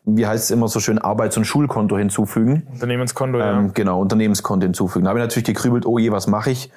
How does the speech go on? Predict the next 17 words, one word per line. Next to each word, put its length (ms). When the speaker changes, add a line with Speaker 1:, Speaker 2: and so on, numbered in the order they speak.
Speaker 1:
Muss 180
ich 80
mir 80
jetzt 160
ein 80
Image 320
holen 300
mit 160
Windows 300
Pro, 380
elf 220
Pro 280
oder 180
Windows 240
elf 180
Enterprise 640
oder 220